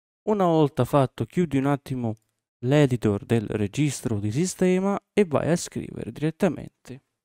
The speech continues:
e vai a scrivere direttamente W S reset.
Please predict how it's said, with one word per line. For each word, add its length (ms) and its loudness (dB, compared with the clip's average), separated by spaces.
e 80 -6
vai 160 6
a 60 6
scrivere 500 -2
direttamente 1040 2
W 680 6
S 640 2
reset. 840 2